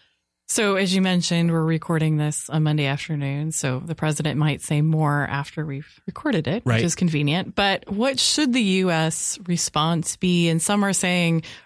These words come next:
Speaker 1: are we gonna end up in another war in the Middle East? Do we give more, uh, military weapons to Saudi Arabia? What, what is sort of the range of options, and what would you recommend?
Speaker 2: Well, once again, we don't know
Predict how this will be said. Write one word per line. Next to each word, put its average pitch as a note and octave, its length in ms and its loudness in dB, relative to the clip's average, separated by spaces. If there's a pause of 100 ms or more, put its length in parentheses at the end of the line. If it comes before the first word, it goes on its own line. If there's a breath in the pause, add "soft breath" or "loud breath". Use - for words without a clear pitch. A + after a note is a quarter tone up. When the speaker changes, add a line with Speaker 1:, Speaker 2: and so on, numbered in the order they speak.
Speaker 1:
are E3 80 0
we E3 140 0
gonna D#3+ 160 2
end E3 200 0
up E3 160 0
in D#3+ 60 -2
another D#3 420 2
war A3 380 0
in A#3 120 2
the A3 100 2
Middle A3 340 2
East? G3 380 2
Do F3+ 80 -2
we E3+ 100 2
give D#3+ 260 -2
more, D3 440 2
uh, C3 240 -2
military A3 640 0
weapons G3 560 0
to - 160 -2
Saudi E3 320 0
Arabia? F3 560 2
What, G#3 340 0 (300 loud breath)
what F#4 120 0
is G4+ 120 0
sort D#4 140 2
of A#3 80 0
the F#3+ 100 2
range F3+ 400 2
of F3+ 100 0
options, F#3+ 640 0
and E3 220 2
what F3 120 2
would E3+ 140 0
you E3+ 100 0
recommend? C3 680 -4 (260 loud breath)
Speaker 2:
Well, A#2+ 120 2
once C3 160 0
again, C3 200 2
we A#2+ 80 4
don't B2 160 2
know A#2 220 0